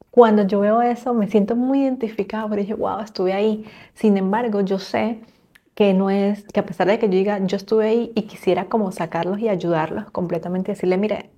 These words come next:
haz esto", sé que también es algo que no se puede hacer, porque el camino de cada uno es diferente. Y yo sé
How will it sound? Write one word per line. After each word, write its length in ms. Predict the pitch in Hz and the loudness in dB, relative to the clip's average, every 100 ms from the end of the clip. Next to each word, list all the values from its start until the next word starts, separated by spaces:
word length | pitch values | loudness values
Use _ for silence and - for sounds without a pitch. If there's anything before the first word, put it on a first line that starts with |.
| _ | _
haz 240 | 185 175 | -6 -4
esto", 500 | 247 220 - - - - - _ _ _ | -6 -6 -8 -8 -8 -12 -20 _ _ _
sé 240 | - 185 | -4 -2
que 100 | 202 | -2
también 800 | 208 175 165 165 180 170 170 202 - _ _ _ _ _ | -4 -2 0 0 0 0 -2 -6 -10 _ _ _ _ _
es 140 | 202 190 | 2 4
algo 220 | 196 214 | 2 2
que 100 | 190 | 0
no 100 | 165 | -2
se 140 | 180 | -4
puede 200 | 165 160 | -2 0
hacer, 480 | 165 165 196 - - - - - _ _ - | 0 0 0 0 -4 -20 -20 -20 _ _ 4
porque 600 | 208 190 180 170 170 - | 8 8 4 -4 -6 -4
el 140 | 202 190 | -2 0
camino 340 | 175 160 170 | 0 0 0
de 100 | 202 | -2
cada 200 | - 156 | -2 -4
uno 140 | 160 165 | -2 -2
es 60 | |
diferente. 680 | 185 196 - 156 156 - - | -2 -4 -6 -6 -6 -10 -6
Y 140 | - 180 | 0 2
yo 140 | 185 | 0
sé 360 | 180 139 123 | -2 -4 -4